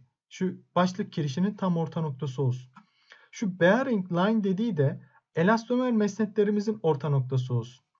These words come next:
Şu aradaki mesafe bizim distance'larımız oluyor. Ve son olarak burada demin de söylediğim süreksizlik dediğimiz şeyi ben göstermek istedim ayrıca. Üzerine döktüğümüz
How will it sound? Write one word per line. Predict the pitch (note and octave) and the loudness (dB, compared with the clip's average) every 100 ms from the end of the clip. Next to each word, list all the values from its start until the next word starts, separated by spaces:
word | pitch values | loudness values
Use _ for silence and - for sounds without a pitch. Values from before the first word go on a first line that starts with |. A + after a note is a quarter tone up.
| _ _ _ | _ _ _
Şu | - A#3+ - | -10 -8 2
aradaki | A3+ A#3+ A3 A3 | 2 4 0 2
mesafe | G#3+ B3 G#3 D#3 B2+ G3+ - _ - | 2 2 2 0 0 -4 -6 _ 0
bizim | A3 F#3 A3 A#3+ _ A#3 | 2 4 2 0 _ 0
distance'larımız | G#3+ - F#3 F3+ F3 D#3+ D#3 C3 | 0 0 -2 0 0 0 0 2
oluyor. | B2 G#2 G2+ - _ _ _ - | 2 2 -10 -18 _ _ _ -8
Ve | F3 | -2
son | F#3 - D4+ | -2 0 0
olarak | A3+ F#3 G3+ - B3+ | 4 4 2 -2 2
burada | A#3 C#3+ C#3 - _ _ - | 4 4 0 -4 _ _ 0
demin | F#3 G#3+ A#3 | 4 6 4
de | A3+ | 2
söylediğim | - G#3+ F#3+ D#3+ D#3 F3 F#3 | 2 2 4 2 0 -4 -8
süreksizlik | - - G3+ A#3 - - G#3+ A3+ C#4 - | -14 -2 0 0 -4 -6 -4 -2 -4 -2
dediğimiz | F#3+ G3 G3 A3+ - | 0 2 0 0 -4
şeyi | - F#3+ F#3+ F3+ - - | -2 0 2 0 -4 -4
ben | C#3+ C#3 | 0 2
göstermek | C3 B2+ B2+ C3 B2+ B2+ | 4 4 4 4 6 6
istedim | - B2 B2+ B2+ | 4 0 0 2
ayrıca. | B2+ B2 B2+ A3+ - _ _ _ | 4 4 4 0 -8 _ _ _
Üzerine | F3+ D#3+ A3 A#3+ C#4 A3+ | -2 4 4 4 2 4
döktüğümüz | G3+ G3+ G3 G3 G3+ A3+ | 4 4 0 2 2 0